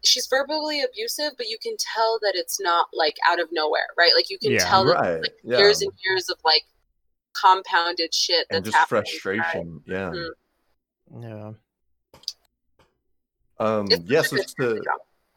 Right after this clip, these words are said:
Speaker 3: yeah, to, so to stay on the, stay on the cast and, like, to transition to another character we haven't talked about too much, Joan. Um, man, like, when we first meet her, just the sincerity. I think she, for me,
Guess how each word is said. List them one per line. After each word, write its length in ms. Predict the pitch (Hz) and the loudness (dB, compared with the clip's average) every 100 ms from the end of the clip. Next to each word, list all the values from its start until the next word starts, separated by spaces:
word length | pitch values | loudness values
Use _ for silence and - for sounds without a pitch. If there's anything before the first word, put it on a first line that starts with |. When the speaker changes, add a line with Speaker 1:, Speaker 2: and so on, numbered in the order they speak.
| _ _ | _ _
Speaker 3:
yeah, 340 | - 120 92 90 - | 0 0 0 -2 -4
to, 140 | 127 | -4
so 320 | - 131 127 | 0 0 0
to 200 | 127 - | -4 -10
stay 340 | 113 - 127 135 | -8 -4 -2 -2
on 320 | 113 107 98 | -2 -4 -4
the, 340 | 95 90 87 - _ | -4 -4 -6 -12 _
stay 180 | - 113 | -8 -6
on 80 | 98 | -6
the 80 | |
cast 320 | 87 98 95 - | -8 -6 -8 -10
and, 100 | 92 | -14
like, 140 | 90 | -14
to 60 | - | -18
transition 520 | - - 95 90 - | -18 -12 -12 -12 -12
to 40 | 92 | -8
another 140 | 90 | -8
character 280 | - 98 90 | -6 -8 -4
we 60 | |
haven't 140 | 92 87 | -6 -4
talked 180 | 98 - | -6 -4
about 160 | 90 | -8
too 140 | - 156 | -6 -6
much, 320 | 87 - - _ _ _ | -4 -8 -18 _ _ _
Joan. 600 | - 101 113 101 80 76 - _ _ _ - | -8 0 2 2 -2 -10 -16 _ _ _ -4
Um, 480 | 98 92 87 85 82 _ _ _ _ | 0 2 0 -2 -8 _ _ _ _
man, 520 | 101 139 165 95 82 73 | 0 2 4 2 -4 -2
like, 280 | 110 117 - | 2 2 0
when 240 | 120 131 | 0 0
we 140 | 143 | 0
first 600 | 175 - 143 147 170 - | -2 -6 -4 -4 -4 -6
meet 240 | 113 131 - | -4 -4 -6
her, 200 | 107 98 | -6 -6
just 320 | 98 117 - | -6 -8 -6
the 80 | 127 | -8
sincerity. 760 | - 127 113 - 117 123 127 | -6 -6 -8 -4 -2 -2 -2
I 100 | 117 | 0
think 220 | 135 403 - | 0 -2 -8
she, 100 | - _ _ _ - | -12 _ _ _ 0
for 160 | 143 | 2
me, 720 | 120 120 208 196 170 151 131 | 2 0 0 0 -2 -4 -8